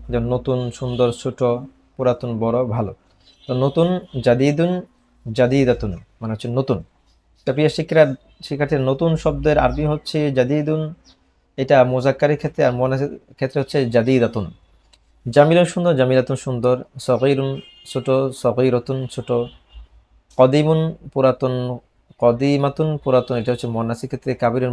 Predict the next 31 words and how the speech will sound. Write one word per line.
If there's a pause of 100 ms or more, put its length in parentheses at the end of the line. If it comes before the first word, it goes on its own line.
বড়,
কাবিরাতুন
বড়, (840)
জাইয়িদুন, (300)
জাইয়িদাতুন,
ভালো। (320)
তো
ভালো
আরবি
হচ্ছে
জাইয়িদুন,
মুজাক্কার,
মুনাসিব
জাইয়িদাতুন। (1200)
কিতাবুন
জাদিদুন, (300)
একটি
নতুন
বই।
আহ,
এখান
থেকে
আমাদের
অবশ্যই
একটু
বড়
বড়
করে
আমরা
শিখবো,
অর্থাৎ